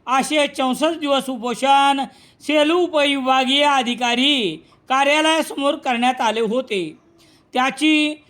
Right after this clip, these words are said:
सोळा ऑक्टोबर रोजी सांगता झाली. उपोषणकर्त्यांना भरीव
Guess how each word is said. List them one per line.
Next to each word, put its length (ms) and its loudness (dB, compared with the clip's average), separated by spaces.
सोळा 280 4
ऑक्टोबर 520 2
रोजी 340 0
सांगता 520 -4
झाली. 500 -2
उपोषणकर्त्यांना 1400 0
भरीव 600 0